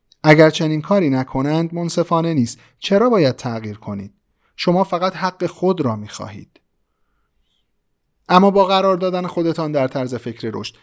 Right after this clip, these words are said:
شیوه‌های جدید فکر کردن و قدم برداشتن چه می‌تواند باشد؟ برای مثال، برخی از شیوه‌های جدید فکر کردن در مورد تلاش چه می‌تواند باشد؟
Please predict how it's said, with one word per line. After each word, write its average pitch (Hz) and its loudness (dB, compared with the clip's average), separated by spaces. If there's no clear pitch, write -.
شیوه‌های 190 4
جدید 170 2
فکر 165 -4
کردن 160 2
و 151 0
قدم 143 0
برداشتن 139 -2
چه 196 -2
می‌تواند 160 0
باشد؟ 131 -4
برای 175 6
مثال، 139 2
برخی 208 2
از 185 2
شیوه‌های 180 0
جدید 165 0
فکر 160 -4
کردن 151 0
در 143 0
مورد 143 -2
تلاش 151 0
چه 196 0
می‌تواند 151 -2
باشد؟ - -8